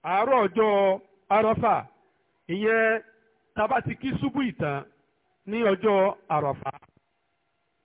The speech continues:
Tá bá ti kí ṣubú ìtàn, wọ́n bẹ̀rẹ̀ sí ní máa tún wá máa wí ní ẹ̀yìn irun. Ní ẹ̀yìn irun.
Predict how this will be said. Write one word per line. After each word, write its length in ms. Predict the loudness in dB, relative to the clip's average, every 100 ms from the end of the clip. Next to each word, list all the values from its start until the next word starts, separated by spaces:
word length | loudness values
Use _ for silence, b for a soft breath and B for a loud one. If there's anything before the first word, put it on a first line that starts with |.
| _ _
Tá 40 | -6
bá 100 | -4
ti 100 | -4
kí 100 | -6
ṣubú 260 | -4 -4 -4
ìtàn, 340 | -6 -6 -8 -10 -16 _ _ _ _ _ _ -2
wọ́n 240 | 0 2
bẹ̀rẹ̀ 320 | 2 2 2
sí 140 | 0 -2
ní 140 | -4 -6
máa 340 | -4 -2 -2 -2
tún 180 | -4
wá 140 | -2 0 -2
máa 240 | -4 -2
wí 240 | -2 -4 -10 -12 _ _ _ _ _ _ _ _ _ _ _
ní 240 | -8 -4 -2 -2
ẹ̀yìn 400 | -4 -4 -4 -6
irun. 280 | -6 -6 -8 -12 _ _ _ _ _ _ _ _ _ _ _ _ _ _ _ _ _ _
Ní 100 | -10 -4
ẹ̀yìn 360 | -2 -2 -4 -10
irun. 260 | -10 -12